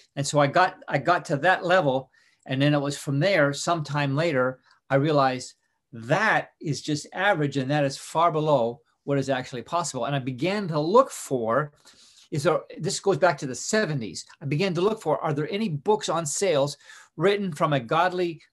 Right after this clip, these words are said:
Christian perspective? I, I couldn't find one. Um,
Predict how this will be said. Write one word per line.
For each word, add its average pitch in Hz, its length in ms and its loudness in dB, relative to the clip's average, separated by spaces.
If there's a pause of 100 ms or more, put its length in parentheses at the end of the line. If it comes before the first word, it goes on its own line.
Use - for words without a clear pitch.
(120)
Christian 175 600 -2
perspective? 147 720 -4 (180)
I, 156 160 -4 (160)
I 175 80 -2
couldn't 175 460 -2
find 175 380 0
one. 107 240 -8 (640)
Um, 139 360 2